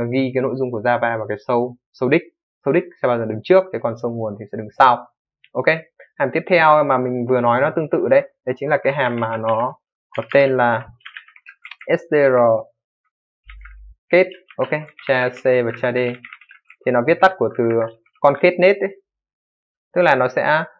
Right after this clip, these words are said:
ờ, nối hai cái sâu này với nhau. Đấy, thì bây giờ nó đúng với cái mà bạn mong muốn rồi đấy. Tức là khi mà bạn gọi hàm S T R kết ấy, và bạn truyền hai thằng là C và D vào ấy, thì bây giờ nó sẽ nối cái nội dung của cái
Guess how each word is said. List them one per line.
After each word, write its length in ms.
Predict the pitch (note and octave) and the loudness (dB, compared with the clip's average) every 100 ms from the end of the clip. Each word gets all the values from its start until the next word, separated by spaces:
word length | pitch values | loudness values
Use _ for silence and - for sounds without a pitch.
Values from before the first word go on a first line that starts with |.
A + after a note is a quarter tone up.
| _ | _
ờ, 360 | - A#2+ C3 C3 | -14 -4 0 2
nối 360 | C3 C3 D3 | 4 6 4
hai 240 | G#3 F#3+ D#3 | 4 4 4
cái 80 | D#3 | 2
sâu 220 | F3 D3+ | 2 2
này 100 | A#2+ | 0
với 120 | B2 | 0
nhau. 380 | D3 D3+ C#3+ - | 4 4 4 -2
Đấy, 340 | A2+ A2+ B2+ D3+ - | -4 -2 0 -2 -2
thì 60 | |
bây 120 | C3+ | -2
giờ 120 | C3+ A#2+ | 0 -2
nó 100 | B2 | -2
đúng 240 | A#2 B2+ | -2 -2
với 100 | C#3 C#3 | -4 -2
cái 360 | C3 B2 D#3+ D#3+ | -4 -2 -4 -4
mà 80 | C3+ | -2
bạn 140 | A#2+ | -2
mong 160 | C3 B2+ | -2 -6
muốn 160 | A#2+ B2+ | -8 -6
rồi 100 | C3+ | -6
đấy. 160 | - - _ _ | -6 -12 _ _
Tức 80 | E3 | 0
là 160 | D#3 B2+ | 0 0
khi 80 | D3+ | -2
mà 100 | C#3+ | -2
bạn 200 | B2 B2 | -2 0
gọi 160 | B2 B2+ | 0 0
hàm 160 | B2 | -2
S 140 | E3 D#3+ | -4 -4
T 20 | D3 | -4
R 140 | C3+ A#2+ A#2+ | -4 -4 0
kết 180 | F3+ G#3 | 0 0
ấy, 100 | - - | -6 -6
và 100 | A#2 | -4
bạn 140 | A#2+ A#2 | -4 -4
truyền 220 | C3+ B2 A#2+ | -2 -2 -2
hai 120 | A2 | -4
thằng 180 | C#3 A#2 | -6 -6
là 60 | A#2+ | -6
C 280 | A#2+ D3 | -2 -2
và 80 | C3 | 0
D 60 | B2 C3+ B2+ | 0 2 0
vào 180 | A#2+ A2 | -2 -6
ấy, 80 | - _ - _ | -10 _ -20 _
thì 60 | C#3+ | 0
bây 120 | D3 | 2
giờ 120 | C#3 | 2
nó 120 | C3 C3+ | 2 0
sẽ 80 | C#3 | -2
nối 360 | D3 C3+ C#3 F3+ | -2 2 4 4
cái 80 | A3+ | 2
nội 120 | G3+ | -2
dung 200 | D3+ D#3+ | -2 -2
của 100 | C3+ | 0
cái 140 | G2+ | -2